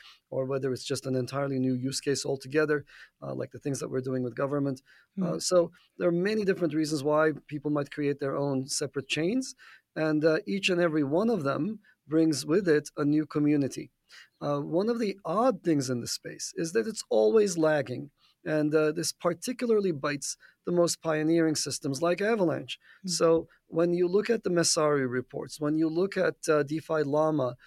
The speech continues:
Speaker 1: they are always calculating things using metrics developed from a different era. That era is fine, but it's kind of bygone.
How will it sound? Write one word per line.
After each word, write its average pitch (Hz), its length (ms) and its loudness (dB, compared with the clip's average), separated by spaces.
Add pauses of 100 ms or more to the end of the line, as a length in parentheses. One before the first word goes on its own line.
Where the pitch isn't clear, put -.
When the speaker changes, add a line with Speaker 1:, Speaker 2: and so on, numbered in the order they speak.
(220)
Speaker 1:
they 180 220 0
are 226 120 2
always 175 480 4
calculating 160 640 0
things 151 460 -2
using 160 520 0 (300)
metrics 220 400 -2
developed 185 580 0
from 180 240 -2
a 180 60 2
different 170 340 0
era. 196 360 4 (380)
That 165 220 0
era 175 240 4
is 160 220 0
fine, 214 380 2
but 180 120 4
it's 156 140 -6
kind 156 180 -2
of 151 80 0
bygone. 135 540 -2